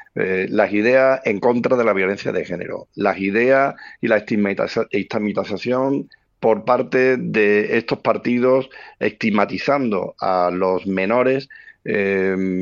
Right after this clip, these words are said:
eh, inmigrantes, a los niños que vienen, eh, desgraciadamente desde otros países. Eh, ideas como tiene que ser también todo lo que es, eh, por parte de estos agitadores en, en relación al cambio climático, el negacionismo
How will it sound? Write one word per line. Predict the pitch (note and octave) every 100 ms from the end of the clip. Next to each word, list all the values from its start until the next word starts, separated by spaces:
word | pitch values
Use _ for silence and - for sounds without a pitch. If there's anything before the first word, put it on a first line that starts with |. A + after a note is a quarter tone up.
| F2+ -
eh, | - G#2+ -
inmigrantes, | A#2+ A2 G#2 A2 A2+ G2+
a | F#2+
los | F2+
niños | G#2 D3 A2+ E2+ -
que | - F#2
vienen, | G2 G#2 G#2+ G#2 _ _ -
eh, | G2
desgraciadamente | G#2 F#2+ F#2+ A#2 A2 G#2+ G#2 A2+ - _ _
desde | - G2 G2
otros | - G2+
países. | - F2 F2+ - - - - - -
Eh, | - -
ideas | - A#2 C3 A#2
como | A#2 C3 A#2
tiene | G#2+ B2 B2
que | A#2+
ser | C3+ B2
también | A2+ G#2 A#2 C3+ C#3 B2+
todo | B2+ B2
lo | B2
que | A#2+ C3
es, | C3+ - - - -
eh, | - A2 G#2+ G2 G2+ G2 F3 -
por | G#2+ G2+
parte | B2 A#2+
de | A2+
estos | A2 C3 G#2
agitadores | A2 A2 A2+ G#2 A#2 B2+ C3 - - -
en, | - G#2 G2+ G2 -
en | A#2
relación | G#2+ G#2 G2+ B2
al | C3
cambio | B2 B2+ C#3
climático, | G#2 G#2 - A2 -
el | F#2+
negacionismo | F#2 F2+ F#2+ - F#2+ C#3+ A2+ F#2